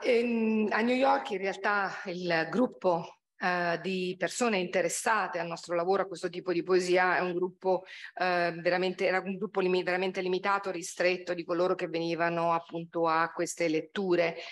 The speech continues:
E, mm, e qui, mentre a San Francisco in particolare, l'Università Ma-, San Francisco in particolare, il gruppo era molto più ampio, molto più corposo, nutrito, molto più interessato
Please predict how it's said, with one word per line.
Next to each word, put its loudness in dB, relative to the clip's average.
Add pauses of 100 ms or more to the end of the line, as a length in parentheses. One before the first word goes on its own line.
(140)
E, 4
mm, 0
e -4
qui, -4
mentre 2
a 0
San -4
Francisco -4
in -4
particolare, 0
l'Università -2
Ma-, -6
San -8
Francisco -2
in 0
particolare, 0
il -2
gruppo -2
era 4
molto -4
più -2 (280)
ampio, -2
molto -2
più -8
corposo, 0
nutrito, 0
molto -2
più -8
interessato -2